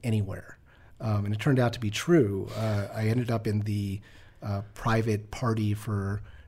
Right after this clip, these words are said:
George Bush right before he delivered his, uh, acceptance speech at the convention, and it was me, the Bush family, Henry Kissinger, the governor of Illinois, and his wife, and they assumed I was someone's kid, and 'cause why else was I wearing a tuxedo? And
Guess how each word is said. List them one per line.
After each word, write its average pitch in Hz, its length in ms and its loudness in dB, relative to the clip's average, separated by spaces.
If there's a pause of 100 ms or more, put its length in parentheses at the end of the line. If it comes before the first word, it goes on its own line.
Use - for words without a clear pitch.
(140)
George 113 420 0
Bush 113 460 0
right 110 180 0
before 107 300 -2
he 104 100 0
delivered 107 480 0
his, 101 560 -4
uh, 98 320 -6
acceptance - 560 2
speech 104 380 -4
at 104 100 -8
the 107 80 -6
convention, 104 560 -2
and 98 160 -4
it 95 160 -8
was 98 300 -8 (360)
me, 110 320 4
the 104 140 0
Bush 107 300 -2
family, 101 560 0
Henry 107 340 0
Kissinger, 101 960 -2
the 101 320 -6
governor 107 340 0
of 104 120 -4
Illinois, 104 600 -2
and 101 120 -6
his 101 180 -8
wife, 98 460 -8 (440)
and 107 220 2
they 104 100 2
assumed 107 380 0
I 101 100 -2
was 101 120 -4
someone's 98 340 -6
kid, 101 420 -4
and 98 320 -8 (160)
'cause 110 160 -6
why 104 160 0
else 101 220 -4
was 101 120 -4
I 101 100 -2
wearing 98 280 -6
a 98 40 -8
tuxedo? 98 680 -4
And 95 200 -8